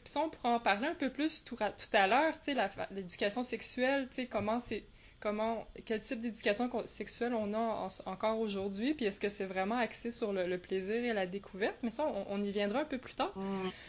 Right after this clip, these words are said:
Speaker 1: Donc, euh, pour commencer, je, j'aimerais ça que tu nous parles de, de la formation que t'as fait, les Erotic Blueprints,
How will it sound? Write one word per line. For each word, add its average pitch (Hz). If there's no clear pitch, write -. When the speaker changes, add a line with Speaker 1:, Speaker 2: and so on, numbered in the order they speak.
Speaker 1:
Donc, 208
euh, 202
pour 226
commencer, 226
je, 202
j'aimerais 202
ça 294
que -
tu -
nous 247
parles 269
de, 262
de 202
la 202
formation 208
que 277
t'as 196
fait, 269
les 196
Erotic 208
Blueprints, 247